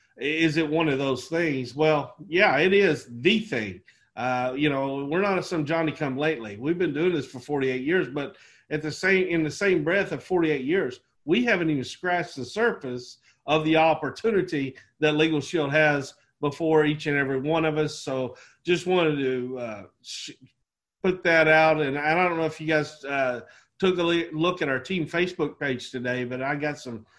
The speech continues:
I get, I get stats from corporate all the time. And, and one of the, uh, ones that, uh, excited me today is,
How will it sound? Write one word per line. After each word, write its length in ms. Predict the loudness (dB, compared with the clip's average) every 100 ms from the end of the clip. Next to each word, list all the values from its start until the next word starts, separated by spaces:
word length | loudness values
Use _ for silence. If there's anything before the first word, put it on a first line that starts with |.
| _ _ _ -6
I 80 |
get, 260 | 0 0 2
I 140 | 2
get 220 | 2 2 0
stats 480 | -4 2 2 2
from 160 | -4 -10
corporate 500 | -2 2 2 0 -2
all 240 | 0 0
the 140 | -2 -6
time. 500 | -4 -4 -2 -4 -4
And, 260 | -8 -10 -10
and 400 | -8 -8 -8 -12 -18
one 300 | -10 -4 -2
of 100 | 0
the, 280 | -2 -2 -4
uh, 120 | -6 -12 _ _ _
ones 320 | 0 2 2 0
that, 300 | -6 -6 -8
uh, 200 | -8 -8
excited 720 | -10 -8 -2 2 4 2 -2
me 100 | -4
today 400 | -4 -4 -4 -4
is, 280 | -6 -8